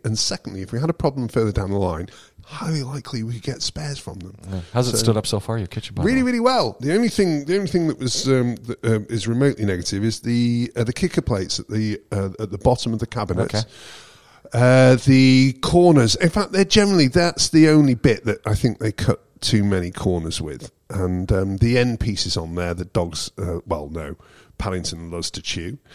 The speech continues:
Speaker 2: Uh-huh.
Speaker 1: And, uh, as a result, we, we ordered another four or five from them, and he's gone through all those. So we've just, there
Speaker 2: We're
Speaker 1: is
Speaker 2: just
Speaker 1: no
Speaker 2: gonna leave 'em
Speaker 1: end
Speaker 2: off.
Speaker 1: pieces now,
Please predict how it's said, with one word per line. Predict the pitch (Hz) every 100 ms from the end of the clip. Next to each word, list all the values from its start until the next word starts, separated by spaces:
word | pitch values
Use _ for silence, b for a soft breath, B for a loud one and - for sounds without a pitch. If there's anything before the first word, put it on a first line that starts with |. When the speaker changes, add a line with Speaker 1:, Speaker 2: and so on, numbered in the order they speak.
| B
Speaker 2:
Uh-huh. | 90 107 87
Speaker 1:
And, | 98 95 95
uh, | 95 95
as | 110 107
a | 101
result, | 87 101 90 -
we, | 101 95 -
we | 101 117
ordered | 107 98
another | 98 90 90
four | - - 104 90
or |
five | 85 101 87 90
from | - 78
them, | 82 82
and | 85 85
he's | 98 95
gone | 98 82
through | - 80
all | 76
those. | 78 71
So | - 80 73
we've | 92 87
just, | 90 - _
there | - 78 98 85
Speaker 2:
We're |
Speaker 1:
is | 107
Speaker 2:
just | 90
Speaker 1:
no | 82
Speaker 2:
gonna | 80
leave | 78
'em | 85
Speaker 1:
end | 82
Speaker 2:
off. | 71 85
Speaker 1:
pieces | 82 92 92
now, | 80